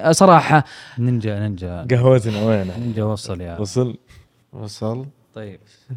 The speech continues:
Speaker 4: أقول،
Speaker 3: معليش، معليش يا.
Speaker 4: أقول لك،
Speaker 3: ترى
Speaker 4: أقول،
Speaker 3: كلامك، كلامك، آه.
Speaker 4: أقول لك شيء ولو زعلانين.
Speaker 3: لا، لا، لا.
Speaker 4: طاولة.
Speaker 3: أنا، أنا، أنا
Speaker 4: بس
Speaker 3: بصراحة
Speaker 4: عندي، عندي سؤال. ممكن
Speaker 1: اسألني،
Speaker 4: يعني؟
Speaker 1: اسألني، اسألني.
Speaker 4: أنت قلتها ما، ما في، ما نحتاج جناح يسار، صح؟ لو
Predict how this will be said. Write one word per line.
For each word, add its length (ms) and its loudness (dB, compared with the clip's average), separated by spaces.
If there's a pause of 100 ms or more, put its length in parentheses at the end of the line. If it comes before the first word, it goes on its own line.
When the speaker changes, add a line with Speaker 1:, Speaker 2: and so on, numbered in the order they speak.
(140)
Speaker 4:
أقول، 320 -8
Speaker 3:
معليش، 680 2
معليش 380 6
يا. 140 2
Speaker 4:
أقول 200 6
لك، 120 4
Speaker 3:
ترى 120 4
Speaker 4:
أقول، 160 6
Speaker 3:
كلامك، 360 4
كلامك، 560 0
آه. 200 -2
Speaker 4:
أقول 220 6
لك 120 4
شيء 360 6
ولو 680 10
زعلانين. 720 6
Speaker 3:
لا، 140 8
لا، 200 6
لا. 80 6
Speaker 4:
طاولة. 260 8
Speaker 3:
أنا، 300 2
أنا، 300 4
أنا 80 4
Speaker 4:
بس 160 4
Speaker 3:
بصراحة 260 2
Speaker 4:
عندي، 360 8
عندي 160 4
سؤال. 380 -4 (500)
ممكن 320 -2
Speaker 1:
اسألني، 100 2
Speaker 4:
يعني؟ 180 -4
Speaker 1:
اسألني، 300 -4
اسألني. 360 -12 (440)
Speaker 4:
أنت 160 0
قلتها 400 4
ما، 440 4
ما 240 2
في، 160 -6
ما 200 0
نحتاج 400 -4
جناح 240 -4
يسار، 260 -6
صح؟ 240 -8
لو 540 -8